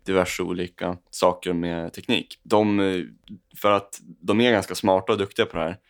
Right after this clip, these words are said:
så vill de gärna visa upp det. Visa, kolla hur duktig och smart jag är. Så hackar de saker som inte behövs hackas.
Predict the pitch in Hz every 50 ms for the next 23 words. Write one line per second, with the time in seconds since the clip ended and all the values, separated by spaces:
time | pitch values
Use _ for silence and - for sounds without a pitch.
0 | _ _ - - 92 95 95 95 101 101 92 95 98 95 101 107 104 - - 110
1 | 123 - _ - - 64 78 85 90 92 98 101 95 - 104 - - - 110 110
2 | 104 98 95 104 101 - - 98 98 - 104 101 - - 110 92 60 - - _
3 | _ _ - - - 113 113 110 113 - 139 131 117 107 87 85 - - - -
4 | 101 92 87 87 95 110 120 156 131 107 90 92 - 101 - - - 113 107 -
5 | -